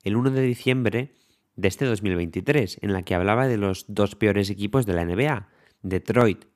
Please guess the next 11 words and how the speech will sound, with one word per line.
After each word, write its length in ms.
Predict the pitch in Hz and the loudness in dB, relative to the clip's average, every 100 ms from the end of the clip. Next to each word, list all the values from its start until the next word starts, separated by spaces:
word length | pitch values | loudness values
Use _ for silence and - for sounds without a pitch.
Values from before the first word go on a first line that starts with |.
| _ | _
en 100 | 92 | -6
la 100 | 85 | -4
conferencia 640 | - 87 - 95 92 117 135 | -4 -6 -4 -4 -4 0 0
este 440 | 147 - 143 165 _ _ _ _ | 0 -2 -4 -4 _ _ _ _
y 100 | 147 | -4
San 180 | 147 165 | 0 2
Antonio 640 | 160 151 160 151 156 175 _ _ _ | 0 0 0 0 -2 -8 _ _ _
en 140 | 131 | 0
la 100 | 143 | 0
conferencia 560 | 135 143 147 147 123 87 | 2 0 2 2 2 -2
oeste. 440 | 87 82 - 160 | -2 -4 -4 -4